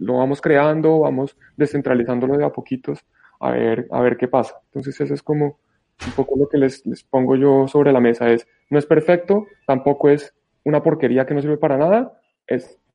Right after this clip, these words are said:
es una matiz de grises y cada uno, pues, debe formar su propia opinión.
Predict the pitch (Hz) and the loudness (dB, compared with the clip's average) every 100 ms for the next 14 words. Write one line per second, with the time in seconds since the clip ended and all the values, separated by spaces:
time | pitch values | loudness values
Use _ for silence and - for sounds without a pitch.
0 | _ - 143 151 147 147 143 139 143 160 | _ -6 -2 0 2 2 0 0 0 0
1 | 196 233 233 151 - 135 143 143 143 147 | 0 -2 -2 -6 0 2 2 0 -4 -2
2 | 127 135 147 135 127 123 131 135 135 131 | -2 -2 -4 -4 -4 -4 -6 -4 -4 -6
3 | 135 123 120 | -6 -4 -6